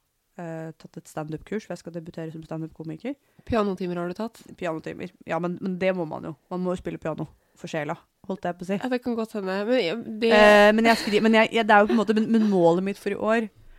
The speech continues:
Speaker 1: er jo å skrive mest mulig bok, utropstegn. Eh, så det er liksom, eh, men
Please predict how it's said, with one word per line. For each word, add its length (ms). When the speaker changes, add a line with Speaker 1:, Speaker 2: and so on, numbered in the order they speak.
Speaker 1:
er 180
jo 400
å 100
skrive 640
mest 800
mulig 560
bok, 680
utropstegn. 500
Eh, 280
så 180
det 100
er 160
liksom, 520
eh, 640
men 480